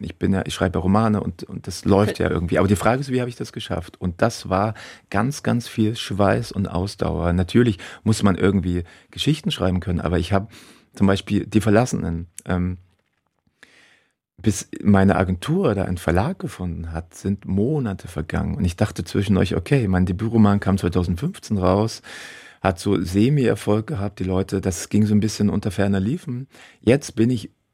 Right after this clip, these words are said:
Speaker 1: doch eigentlich wieder ein arbeitsloser Schriftsteller. Das dachte ich mir noch im Jahr
Speaker 2: Mhm.
Speaker 1: zweitausendneunzehn im Sommer. Ich weiß noch, da gab's diesen einen Frusttag. Ich hab geangelt aus Frust. Das kann Angeln auch manchmal bedeuten für mich. Dann kam ein Anruf von meiner Agentur und die sagten, „Du, hör mal,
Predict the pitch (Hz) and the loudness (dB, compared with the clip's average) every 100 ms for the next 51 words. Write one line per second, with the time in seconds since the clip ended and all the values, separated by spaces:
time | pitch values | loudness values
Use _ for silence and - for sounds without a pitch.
0 | _ 110 143 - - 92 151 143 107 123 | _ 0 0 -2 0 2 2 -2 0 0
1 | 135 - 90 131 - 113 131 120 - - | 0 -2 -2 -4 -6 -8 -8 -10 -14 -18
2 | - 95 85 98 - 113 - - 113 117 | -8 -4 -2 -4 -2 -4 -4 -4 -2 -2
3 | 139 - 92 98 - 123 117 139 120 120 | -2 0 2 2 2 2 2 4 4 2
4 | 143 120 104 120 113 156 107 87 90 101 | 0 -2 -2 0 2 2 0 -2 0 0
5 | 110 113 101 107 - 104 110 - 104 139 | 0 -2 0 -2 -6 -4 -4 -2 -2 -2
6 | 135 - _ - - 104 175 - - - | -6 -14 _ -20 -8 -2 -2 -2 -10 -12
7 | - 90 104 156 101 101 - - - 151 | 0 2 2 0 -4 -4 -4 -2 0 2
8 | 147 85 87 - - 165 - - - - | 0 -2 -6 -4 -2 0 -4 -14 -20 -20
9 | - - - 85 - - 92 87 92 87 | -20 -16 -14 -14 -16 -2 0 2 2 2
10 | 107 120 123 - 131 117 117 131 147 - | 2 -2 -2 -4 -4 -4 -2 -2 -4 -6
11 | 135 151 - - - - 101 95 104 98 | -4 -4 -8 -18 -20 -2 0 2 4 4
12 | - 104 135 175 - 107 101 104 - 98 | 4 2 2 -2 0 2 2 2 2 -2
13 | - 101 131 156 110 107 107 98 104 107 | -2 -2 -2 -2 -2 -2 -2 -4 -2 -2
14 | 104 120 | -2 -4